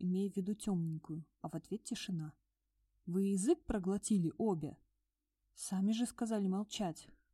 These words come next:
раздается голос сзади. «Я рядом с Динкой живу.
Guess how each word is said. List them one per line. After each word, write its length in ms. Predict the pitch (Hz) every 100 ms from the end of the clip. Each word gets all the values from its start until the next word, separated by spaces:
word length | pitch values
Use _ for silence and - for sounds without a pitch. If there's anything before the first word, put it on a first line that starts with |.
| -
раздается 600 | 180 185 190 180 175 -
голос 320 | 170 175 180
сзади. 380 | 175 175 160 165 - _ _ _ _ _
«Я 160 | 180 208
рядом 280 | 240 262 262
с 40 |
Динкой 360 | 220 208 170 165
живу. 380 | 170 160 156